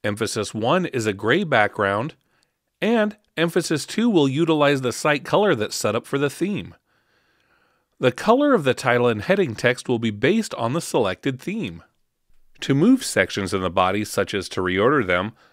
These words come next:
hover over the section. Then, click and drag the handle that appears to the far left up or down the page. Release the mouse when a blue line appears in the desired location. To duplicate a section,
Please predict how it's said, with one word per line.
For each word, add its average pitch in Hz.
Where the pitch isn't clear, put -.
hover 226
over 214
the 98
section. 85
Then, 180
click -
and 185
drag 170
the 127
handle 135
that 123
appears 190
to 117
the 104
far 104
left 170
up 104
or 135
down 190
the 104
page. 87
Release 208
the 139
mouse 113
when 110
a 98
blue 131
line 156
appears 151
in 110
the 113
desired 107
location. 127
To 156
duplicate 156
a 90
section, 113